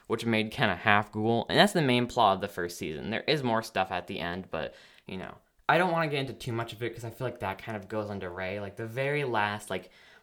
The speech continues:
wanna say two episodes, two or one episodes, definitely goes more into, um, uh, Ray. I did watch, like, six episodes of Ray, but I dropped it due to being, like, really boring and the fact that I had to record today as well.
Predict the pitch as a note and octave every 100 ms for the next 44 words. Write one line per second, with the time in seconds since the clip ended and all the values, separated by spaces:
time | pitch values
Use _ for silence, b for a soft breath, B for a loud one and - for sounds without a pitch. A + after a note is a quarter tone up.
0 | - B2+ G2 - - - B2+ A#2+ A#2+ A2+
1 | - B2+ A#2+ A2+ - B2 A#2 G2 G#2 G2+
2 | A#2 - A#2+ A#2+ A#2+ - B B B G#2+
3 | G#2+ A#2 G#2 G2 G2+ G#2+ G2+ G2 G2 G2
4 | G2+ F#2 - E2 D2+ C2+ F2+ - b b
5 | - - F#2 E2+ E2+ F2+ E2+ F2 - B
6 | B B B F3 F#4 E3 D3 D3+ C#3 -
7 | - C3 B2 - - C3+ B2 B2+ B2 B2+
8 | C3 C3 G2+ G#2 G#2+ G#2+ G#2 A#2+ G2 A2
9 | A2 G#2 G#2+ G#2+ G#2+ F2+ E2+ - - A2
10 | A#2 A2+ F#2+ G#2+ G#2 G#2+ G#2+ G2+ - A2+
11 | - G#2 F#2 G#2 G2+ G#2 G2+ - G2+ F#2+
12 | F2 F2+ F2+ F#2 F2 F2+ F2+